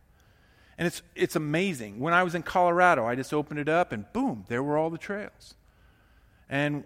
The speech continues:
I w-, when I was in South Dakota, I opened it up, oh, boom, there's all the trails. When I go out to Pokagon, I open it up, and for some reason, they don't have all the trails there. I don't understand that. I guess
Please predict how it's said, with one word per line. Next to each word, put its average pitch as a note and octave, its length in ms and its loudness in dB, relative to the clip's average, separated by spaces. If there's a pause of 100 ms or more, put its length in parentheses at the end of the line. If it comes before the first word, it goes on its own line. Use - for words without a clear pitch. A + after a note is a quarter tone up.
I C3 140 0
w-, D3+ 260 0
when D#3 160 -2
I D#3+ 140 2
was D#3+ 160 2
in E3 160 0
South - 440 -2
Dakota, F#3+ 360 0
I - 20 2
opened D#3+ 300 2
it D#3+ 40 2
up, F#3+ 240 6
oh, D#4+ 120 8
boom, A3 400 0
there's C3+ 180 -2
all D#3+ 160 0
the F3 80 -8
trails. - 640 -10 (300)
When F#3+ 100 2
I G#3+ 80 6
go G#3+ 140 6
out G#3 160 6
to F#3+ 80 -10
Pokagon, G#3 560 0
I C#3+ 100 2
open F#3 240 2
it E3+ 80 2
up, F3+ 220 4
and D#3 180 -4
for E3 140 -4
some G#3+ 280 -4
reason, D3+ 280 -2
they C#3+ 80 0
don't D#3+ 160 -4
have D3 160 -2
all D3 200 0
the C#3+ 120 -6
trails D#3+ 380 -2
there. G2+ 140 -6
I A#2+ 60 -4
don't D3+ 160 -4
understand C#3 480 -8
that. A2 180 -10
I A#2+ 120 -8
guess C#3 260 -8